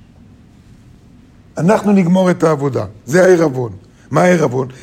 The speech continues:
"ואם תאמר", שואל הרב אשלג, "איזה עירבון נתנו לו?"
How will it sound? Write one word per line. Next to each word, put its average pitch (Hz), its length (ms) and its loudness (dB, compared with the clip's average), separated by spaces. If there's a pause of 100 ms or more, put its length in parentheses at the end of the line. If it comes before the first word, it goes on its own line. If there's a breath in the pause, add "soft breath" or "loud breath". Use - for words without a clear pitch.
(120)
"ואם 160 240 0
תאמר", 180 380 2
שואל 151 280 -6
הרב 135 220 -6
אשלג, 120 300 -8 (680 loud breath)
"איזה 196 300 4
עירבון 180 480 2
נתנו 139 440 -2
לו?" 151 260 -2